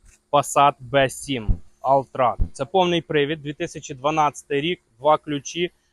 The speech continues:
Автомобіль має Webasto на класній дуже комплектації. І саме основне, не спіши до салону. Дивіться, це хазяйська машинка. От я просто обожнюю такі машини. Дивіться, людини,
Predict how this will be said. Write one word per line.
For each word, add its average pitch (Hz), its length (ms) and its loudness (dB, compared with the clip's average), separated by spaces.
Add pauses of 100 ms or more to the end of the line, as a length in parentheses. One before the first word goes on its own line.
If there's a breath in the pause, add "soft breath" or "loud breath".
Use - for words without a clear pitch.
(120)
Автомобіль 156 540 -2
має 139 220 0
Webasto 143 760 2
на 131 160 -8
класній 156 420 -2
дуже 143 240 4
комплектації. 143 840 -4 (320 loud breath)
І - 20 -4
саме 165 320 4
основне, 139 460 -4
не 135 120 -6
спіши 143 320 -8
до 123 100 -6
салону. 110 440 -8
Дивіться, 127 340 -12 (600)
це 170 140 2
хазяйська 165 560 4
машинка. 156 580 -2 (340)
От 135 160 -8
я 165 180 4 (560 soft breath)
просто 147 340 2
обожнюю 123 420 0
такі - 200 -18
машини. 110 360 -12
Дивіться, 120 260 -6
людини, 139 400 0